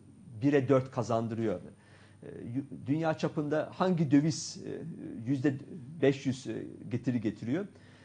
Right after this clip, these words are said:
Dünya artık bu tür, e, rakamlara çalışmıyor. E, iki binlerden bu yana bütün dünyada getiri oranları düştü. Bunu bir defa, e, içselleştirmemiş, bunu kazan-, e, e, bir, e,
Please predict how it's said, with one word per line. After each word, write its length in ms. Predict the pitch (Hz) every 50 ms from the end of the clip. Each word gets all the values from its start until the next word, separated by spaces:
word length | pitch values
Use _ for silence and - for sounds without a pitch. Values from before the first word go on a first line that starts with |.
| - - -
Dünya 240 | 180 202 220 226 185
artık 280 | 170 165 170 - -
bu 60 | 185 165
tür, 140 | 170 156 -
e, 140 | 110 127 123 131 - - - 90 113
rakamlara 500 | 139 139 - 165 147 143 135 135 151 -
çalışmıyor. 540 | - - 117 110 - - - - 80 73 76
E, 180 | - - 101 98 - 117 165 - -
iki 220 | - - - 254 208
binlerden 880 | 185 147 123 127 131 - - 123 127 147 143 135 127 139 127 123 127
bu 60 | 185
yana 320 | 180 135 110 110 135 185 - - - - - - - - - - - -
bütün 300 | 165 - - 240 196 156
dünyada 340 | 165 151 143 135 139 147 156
getiri 340 | 120 139 131 139 175 170
oranları 480 | 165 151 135 127 117 113 113 127 143 123
düştü. 320 | 117 101 - - - - - - - - - - - - - - - - - - -
Bunu 220 | 156 185 202 190
bir 60 | 175
defa, 300 | 156 151 131 - 165 156
e, 220 | - - 131 113 - - 139
içselleştirmemiş, 800 | 131 - - 143 139 135 135 131 131 - 127 123 139 139 - -
bunu 240 | 139 156 147 - -
kazan-, 300 | - 123 - 127 120 127 127 - -
e, 360 | 95 80 - - - - -
e, 320 | - - 64 - 117 -
bir, 200 | - 135 - 92
e, 40 | 113